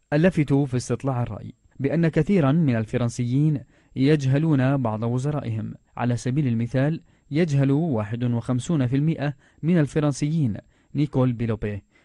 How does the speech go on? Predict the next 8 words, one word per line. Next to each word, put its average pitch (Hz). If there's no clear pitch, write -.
التي 127
تتولى 131
حقيبة 113
العدل. 98
لم 139
يكن 165
بنجامين 127
غريبو 110